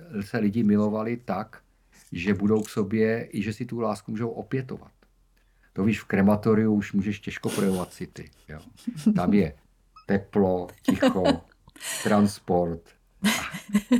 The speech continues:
Speaker 1: a pak přijdou i tekutiny. Prostě tišení bolesti, to všechno tam je, jo, ale jako můj přítel Govind Rajput, který vlastně přines do Čech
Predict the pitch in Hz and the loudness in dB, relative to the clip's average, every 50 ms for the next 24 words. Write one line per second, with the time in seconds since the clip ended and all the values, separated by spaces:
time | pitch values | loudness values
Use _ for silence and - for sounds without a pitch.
0 | - - - 226 - 101 95 - - 113 107 110 117 104 101 107 101 - 151 - | 0 -4 -10 -6 -4 -4 -4 -4 0 2 4 4 4 4 2 0 0 0 -2 -2
1 | - - - 139 113 92 87 - _ _ _ _ _ _ _ _ - 311 - - | -2 -4 -4 -4 -4 -4 -8 -12 _ _ _ _ _ _ _ _ -12 -12 -12 -12
2 | _ - - 95 - - - - 104 101 95 - - - - - - - - - | _ -10 -6 -6 -4 -4 -2 0 2 2 2 0 0 2 2 2 2 2 0 -2
3 | 104 101 - 123 113 110 113 113 104 107 101 101 98 - - - 101 - 104 - | -2 0 2 2 2 2 2 2 2 4 4 4 2 0 -4 -6 -6 -6 -6 -6
4 | - 104 95 113 110 - 117 113 110 107 110 110 110 - 123 123 110 104 - - | -8 -8 -8 -8 -8 -6 -6 -4 -4 -2 -4 -4 -4 -4 -4 -6 -6 -6 -6 -4
5 | 104 101 104 104 104 104 - - _ _ _ - - 95 92 - - 120 113 113 | -2 -2 -2 -2 -4 -8 -14 -18 _ _ _ -10 -10 -10 -8 -4 -2 0 0 0
6 | 113 107 104 104 107 110 110 107 - - 107 101 - 113 113 104 101 98 90 92 | 0 2 2 2 2 2 0 -2 -4 -4 -4 -2 0 -2 0 2 2 4 4 4
7 | 95 101 101 104 98 95 - - - - - 101 101 98 - - - 98 95 98 | 4 4 2 0 -2 -6 -6 -8 -10 -4 -2 -2 -2 -2 -4 -6 -6 -2 0 2
8 | 101 101 104 98 92 95 95 - - - 104 101 - - 92 95 98 - 92 92 | 2 2 2 0 -2 -4 -8 -8 -6 -6 -8 -8 -8 -10 -8 -6 -6 -6 -6 -8
9 | 95 - - - 98 92 - - | -8 -8 -6 -8 -8 -8 -10 -14